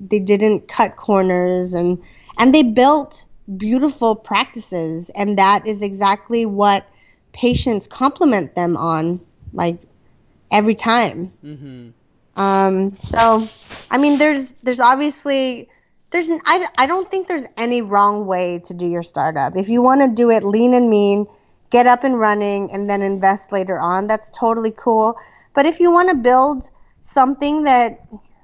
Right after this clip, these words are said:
Speaker 1: I don't know, that you envisioned ever since, like, dental school, and,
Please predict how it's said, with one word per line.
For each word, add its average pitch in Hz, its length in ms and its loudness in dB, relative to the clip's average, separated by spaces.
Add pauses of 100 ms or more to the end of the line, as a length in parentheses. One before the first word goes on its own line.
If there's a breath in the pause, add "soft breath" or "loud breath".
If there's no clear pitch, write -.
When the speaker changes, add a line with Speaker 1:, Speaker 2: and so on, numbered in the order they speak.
(460)
Speaker 1:
I 226 120 -6
don't 277 120 -6
know, 233 360 -2
that 226 280 -2 (340 soft breath)
you 262 200 0
envisioned 262 640 0
ever 220 220 2
since, 247 600 -6 (1120)
like, 180 200 -6
dental 214 300 2
school, 226 520 2
and, 202 280 -2